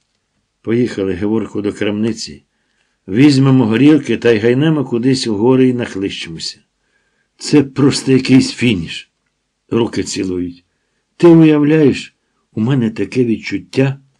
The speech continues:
ніби я щойно повернувся з лігвища цих, як ти їх там зараз назвав, гоблінів чи що.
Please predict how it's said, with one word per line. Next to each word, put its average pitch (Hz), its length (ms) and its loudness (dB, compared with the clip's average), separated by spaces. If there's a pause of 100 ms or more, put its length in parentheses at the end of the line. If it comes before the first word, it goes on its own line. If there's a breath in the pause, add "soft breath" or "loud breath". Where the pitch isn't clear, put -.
(580)
ніби 127 280 0
я 127 80 2
щойно 147 520 2
повернувся 127 680 0
з - 120 -2
лігвища 127 600 2
цих, 135 400 -6
як 127 180 0 (220)
ти 117 120 -10
їх 113 220 -8
там 107 300 -6
зараз 107 400 -6
назвав, 110 500 -4 (420 soft breath)
гоблінів 120 600 0
чи - 140 -12
що. 120 320 -4